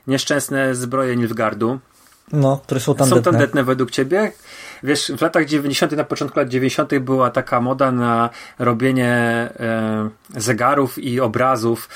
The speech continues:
Speaker 1: ze skóry. E,
Speaker 2: Mhm.
Speaker 1: nie wiem, czy spotkałeś
Speaker 2: Wiem,
Speaker 1: się
Speaker 2: wiem.
Speaker 1: z tym.
Speaker 2: Mój, mój dziadek taki
Speaker 1: Okej,
Speaker 2: miał.
Speaker 1: no, e, moja mama ma taki zegar, mm, ścienny. E, nie aż tak tandetny, bo to całkiem fajnie wygląda nadal.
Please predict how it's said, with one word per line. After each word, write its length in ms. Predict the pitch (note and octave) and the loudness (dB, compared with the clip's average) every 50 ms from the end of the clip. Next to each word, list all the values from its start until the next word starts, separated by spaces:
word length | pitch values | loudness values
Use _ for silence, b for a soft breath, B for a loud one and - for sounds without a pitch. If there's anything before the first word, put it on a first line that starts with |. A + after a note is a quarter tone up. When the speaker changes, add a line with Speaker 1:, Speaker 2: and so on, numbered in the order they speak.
| B B B | B B B
Speaker 1:
ze 180 | A#2+ G#2 B2+ A#2+ | 0 2 2 2
skóry. 460 | - - - C3+ A#2 G2+ F#2 F2+ B B B B B B B B - - | 0 0 2 2 2 2 0 -2 B B B B B B B B -10 -8
E, 60 | A2 G#2 G#2 G#2 G#2 G#2 G#2 G#2 G#2 G#2 G#2+ G#2+ G#2+ G#2+ G#2 G#2+ G#2+ | -6 -4 -4 -4 -4 -4 -4 -4 -4 -4 -4 -2 -4 -4 -6 -4 -4
Speaker 2:
Mhm. 200 | C3+ A#2 A#2+ C3 | -2 0 2 2
Speaker 1:
nie 60 | C3+ | 2
wiem, 160 | A#2+ C3 B2+ A2+ | 2 2 0 0
czy 160 | - - B2+ | 0 -2 -4
spotkałeś 480 | - - - D3 C3+ - - C#3+ C3 C3 | -4 -2 -2 -2 -2 0 2 4 4 4
Speaker 2:
Wiem, 80 | B2+ | 4
Speaker 1:
się 60 | C3 C3+ | 4 2
Speaker 2:
wiem. 100 | B2 A2+ | 2 0
Speaker 1:
z 60 | - | 0
tym. 120 | - B2+ B2+ | 0 0 0
Speaker 2:
Mój, 80 | C3+ C3 - - | 0 -2 -2 0
mój 140 | C3+ C#3 C3 | 2 2 4
dziadek 260 | C3+ C#3 A#2+ A#2+ G#2+ | 4 4 4 4 2
taki 140 | - B2+ A#2+ | 2 2 2
Speaker 1:
Okej, 320 | A2+ A2+ A2+ G#2+ G2+ G2 | 4 4 2 2 2 0
Speaker 2:
miał. 120 | G#2+ A#2 B2+ C3+ C3 B2+ B2 - - - - | -2 -2 -2 -2 -2 -4 -6 -10 -14 -16 -12
Speaker 1:
no, 60 | - A#2+ | -8 -6
e, 140 | A#2 A#2+ | -4 -2
moja 220 | A#2 A#2 B2 C3 B2+ | 0 0 0 2 2
mama 260 | B2 B2 B2 B2 B2 | 2 4 4 4 4
ma 120 | B2 A#2+ | 2 2
taki 240 | A2+ C3 A#2+ - B2 | 0 -2 -2 -2 -2
zegar, 420 | G#2+ A2+ A#2 G#2+ G#2 G#2 G2+ G#2+ G#2+ B B B B B B _ - A2+ | 0 2 2 2 2 2 2 0 -2 B B B B B B _ -14 -8
mm, 480 | A#2 A2 G#2+ G#2+ G#2+ G#2+ G#2 G#2+ G#2+ G#2+ | -6 -4 -4 -2 -2 -2 -2 -2 -2 -2
ścienny. 640 | - - - A#2+ A2 G#2 G#2 G#2+ A2+ C3 D3+ E3 E3 b b b b b _ - C4 - | -2 0 0 2 2 2 2 2 0 0 -2 -4 -8 b b b b b _ -20 -20 -12
E, 280 | - - C#3 C3 B2+ B2 A#2+ B2 B2 B2+ - - - F#3 F#3+ | -8 -4 -4 -2 -2 -2 -4 -6 -6 -8 -10 -12 -10 -4 0
nie 120 | G3 G#3 | 0 2
aż 100 | G3 - | 2 2
tak 140 | - E3+ - | 0 0 0
tandetny, 460 | - E3 D3+ D3 C3 - - A2 G#2 | 0 0 2 0 0 0 0 -2 -2
bo 120 | G2+ A#2 | -2 -2
to 140 | - - A#2 | -4 -2 -2
całkiem 300 | A2 - B2 - - A#2 | -2 -2 -4 -4 -4 -4
fajnie 240 | - - A#2 A2+ G#2+ | -4 -2 -2 -2 -2
wygląda 380 | G#2+ A#2+ C#3+ C#3+ A2+ G#2+ A2 G#2 | -2 -2 0 0 0 0 -2 -4
nadal. 320 | G#2 G2+ G2+ A#2 A2 | -4 -4 -4 -4 -4